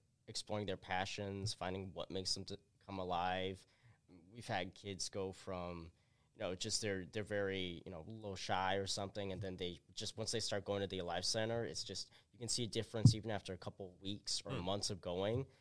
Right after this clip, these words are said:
Speaker 1: and you see how it changes them, and they gain confidence, they gain very valuable life skills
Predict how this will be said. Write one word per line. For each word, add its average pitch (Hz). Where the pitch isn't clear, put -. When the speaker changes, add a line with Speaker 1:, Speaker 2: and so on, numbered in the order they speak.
Speaker 1:
and 104
you 101
see 117
how 104
it 87
changes 107
them, 101
and 92
they 104
gain 90
confidence, 98
they 107
gain 98
very 95
valuable 87
life 78
skills 87